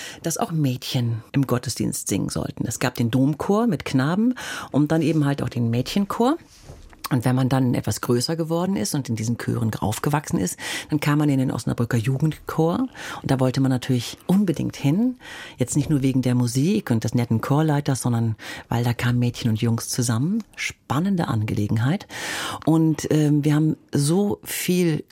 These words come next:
gelernt und so viel tolle Musik gemacht. Und ich war da eigentlich fünfmal in der Woche. Das war wirklich mein zweites Zuhause. Und ich bin dem ganzen Laden und diesem ganzen Aufwachsen so dankbar, weil ohne das wäre ich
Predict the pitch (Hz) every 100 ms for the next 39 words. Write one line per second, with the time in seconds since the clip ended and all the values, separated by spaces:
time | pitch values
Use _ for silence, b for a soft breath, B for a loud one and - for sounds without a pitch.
0 | - 139 135 131 120 - 113 151 151 165
1 | - 143 151 147 131 143 - 135 120 -
2 | 120 - - 127 131 131 117 117 120 107
3 | - 135 - 117 110 117 120 117 113 120
4 | 113 - - 120 135 127 127 127 135 120
5 | - 107 117 - 127 117 107 101 - B
6 | B B B B - 147 127 - 151 143
7 | 139 139 123 127 139 127 120 135 151 147
8 | 123 - 127 131 127 123 - - 117 131
9 | - 143 - 135 135 B B B 135 156
10 | 175 151 190 - - 80 - _ - 123
11 | 120 120 B B B - 151 185 202 185
12 | 175 156 147 - 156 156 - - - 90
13 | 156 151 151 131 - -